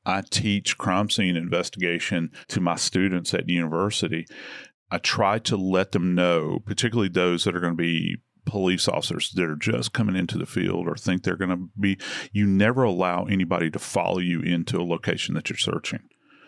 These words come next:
that is not part of your team or that's not a police officer. For all we know,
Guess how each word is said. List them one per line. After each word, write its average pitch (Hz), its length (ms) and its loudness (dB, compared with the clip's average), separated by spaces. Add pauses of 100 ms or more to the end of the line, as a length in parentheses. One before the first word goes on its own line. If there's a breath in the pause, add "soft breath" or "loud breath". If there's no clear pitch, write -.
(180 soft breath)
that 90 120 2
is 82 160 0
not 90 360 2
part 85 220 0
of 78 100 -4
your 80 120 -2
team 82 360 -2
or 78 120 -2
that's 78 200 -4
not 87 300 0
a 73 60 -6
police 87 340 -4
officer. - 320 -4 (180)
For 92 160 0
all 107 200 4
we 113 140 4
know, 127 340 2